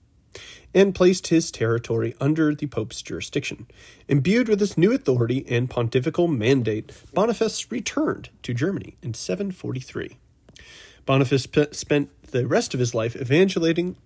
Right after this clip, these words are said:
evangelizing the areas of modern Germany and parts of the Netherlands. He also became a friend of the Frankish court and helped reform and reorganize the church in that area. From his missionary travels, Boniface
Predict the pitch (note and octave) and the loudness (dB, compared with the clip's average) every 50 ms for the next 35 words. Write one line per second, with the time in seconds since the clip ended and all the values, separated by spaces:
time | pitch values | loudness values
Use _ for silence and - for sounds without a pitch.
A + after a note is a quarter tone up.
0 | _ - C3+ B2 A2+ C#3+ E3 F#3+ E3+ - - G2+ G#2 G2 G#2 G2+ - C3 E3 F#3+ | _ -2 -2 0 2 2 2 2 2 0 -4 -10 -10 -10 -10 -6 -4 -4 -4 -4
1 | - - - - - - - C3 B2 B2+ C3 D3 - D3 D#3 E3 E3+ E3+ E3+ D#3+ | -6 -12 -20 -20 -20 -10 -2 2 4 4 4 4 4 4 6 6 6 4 4 2
2 | - C3+ A#2 A2 A2 A#2 C#3+ E3 F#3 F#3 - - A2+ A2 G#2 G2+ G#2 B2 E3 - | 0 -2 -2 -2 -2 0 2 2 0 0 0 -2 -2 -2 -2 -2 -4 -4 -6 -4
3 | - D#3+ F3+ F3+ - - A#2+ B2 B2+ - C3 B2 C#3 C3 A2 G#2+ A2 A#2 G#2 G2 | -2 -2 -2 0 0 -2 -2 -2 -2 -4 -6 -4 -2 -2 -2 -2 -2 -2 -4 -4
4 | - - F#2 - - - _ _ _ - A#2 A2 A#2+ C#3 - - A#2 A#2+ E3 - | -6 -10 -12 -16 -16 -18 _ _ _ -2 2 2 2 2 2 0 -2 -4 -4 -8
5 | _ - - C3 B2 - A#2+ A2 A#2 C#3+ - - A3 A#3 D#3 A2+ G2+ A2 A2 - | _ -8 -6 -6 -4 -2 -2 -2 -2 -2 -2 0 0 0 0 0 -2 -4 -6 -6
6 | - A2+ G#2+ G#2 C3 C3 - - - D4 - - - _ - - - - - _ | -4 -4 -4 -4 -4 -6 -6 -6 -4 -4 -4 -4 -6 _ -20 -20 -20 -20 -16 _
7 | - B3 C#4+ F#3 E3 F#3+ F3+ - - E3 D#3+ - - C3+ B2+ B2+ C3 C#3 - A#2+ | -2 0 2 4 4 2 2 2 2 0 0 0 0 0 0 0 0 -2 -2 -4
8 | A2 A2 B2 D3 E3 D#3 C#3+ C3+ C3+ B2 A#2+ B2+ B2+ - - - - G#2+ G2 F#2+ | -2 0 2 4 4 4 4 2 0 0 -2 -2 -4 -6 -10 -10 -8 -8 -8 -8
9 | - - - - A2 F2 F2 F#2 - - D3 D#3 D3 A#2+ - - - _ _ _ | -10 -12 -14 -12 -12 -12 -12 -12 -8 -4 -4 -2 -2 -4 -6 -8 -12 _ _ _
10 | _ _ _ _ _ - - - - _ - - G3+ C#4 F4+ E4 - D3+ D3+ D3 | _ _ _ _ _ -20 -20 -20 -20 _ 2 4 6 6 6 6 4 4 2 2
11 | - - C3+ B2+ A#2+ B2 B2+ - - G2+ G2 G2 G#2 A#2 B2+ - - _ _ - | 2 2 2 4 2 2 0 -2 -4 -6 -6 -4 -4 -6 -6 -8 -12 _ _ 0
12 | C#3+ D#3+ D#3+ - - - - - - | 2 2 2 0 -2 -4 -6 -6 -10